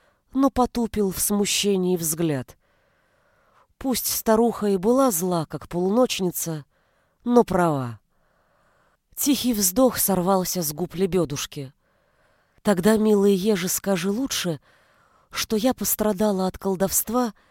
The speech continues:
и готова бороться с ним, и с любым, кто желает зла Совину и Рдзении.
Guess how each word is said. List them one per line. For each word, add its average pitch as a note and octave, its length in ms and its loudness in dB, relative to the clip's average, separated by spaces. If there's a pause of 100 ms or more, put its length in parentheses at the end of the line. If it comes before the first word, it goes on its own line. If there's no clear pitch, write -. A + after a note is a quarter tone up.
(420)
и C#4 120 -2
готова A#3 400 0
бороться G3 560 0
с - 160 -4
ним, D3 260 -2 (560)
и B3+ 120 0
с - 120 2
любым, E3 480 0 (400)
кто - 240 0
желает E3 640 -2
зла D#3+ 340 -2
Совину F3 640 0 (320)
и A3+ 100 2
Рдзении. D3+ 840 -2